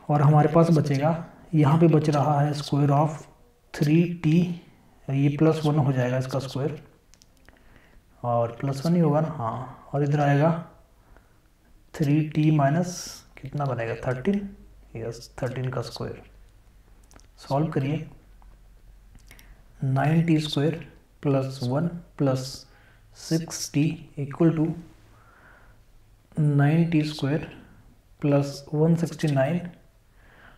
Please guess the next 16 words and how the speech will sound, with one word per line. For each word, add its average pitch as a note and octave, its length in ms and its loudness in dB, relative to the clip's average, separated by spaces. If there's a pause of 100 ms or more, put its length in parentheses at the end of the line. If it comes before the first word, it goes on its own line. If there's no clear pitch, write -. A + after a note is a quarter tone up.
(120)
माइनस D#3 460 2
थर्टीन F3 260 4
इंटू E3+ 240 4
थ्री, D3 280 -2
थर्टी D3 260 0
नाइन D#3+ 260 4 (260)
इंटू D#3 160 -2
टू, D3+ 300 -8 (1200)
तो C#3 80 -4
ये C3+ 120 -4
सेवेंटी E3+ 500 2
एट G#3+ 160 2 (920)
टी, B2+ 80 -6 (2250)
ये C#3+ 120 -4
कट C#3 220 -6
गया। C#3+ 220 -2